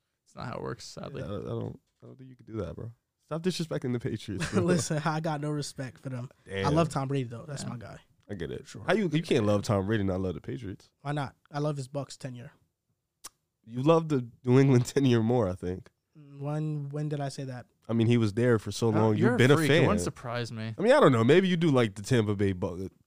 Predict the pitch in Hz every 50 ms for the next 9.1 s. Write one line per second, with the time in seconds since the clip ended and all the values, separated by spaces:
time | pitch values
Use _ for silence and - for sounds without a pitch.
0 | - - 160 151 143 151 160 156 170 196 220 240 233 - 214 175 - 190 180 170
1 | 165 160 170 165 156 156 156 143 143 - - 151 156 160 160 156 151 151 143 143
2 | 135 147 143 143 147 143 139 143 135 - 151 139 131 127 135 135 127 127 123 -
3 | 123 123 127 139 _ _ _ - 131 127 - 127 156 180 185 180 196 220 240 220
4 | 180 156 127 127 135 131 117 117 104 123 113 107 101 95 - - 107 95 87 80
5 | 80 - _ _ _ 143 151 160 147 - _ _ _ - 277 254 160 143 160 160
6 | 151 151 147 143 131 123 - _ 147 131 135 - - 156 147 143 143 143 135 -
7 | 131 123 - 143 156 156 - 113 - - - - _ - 123 123 120 117 110 101
8 | 107 113 113 113 104 - 113 107 104 104 104 101 101 98 98 101 101 98 95 95
9 | 95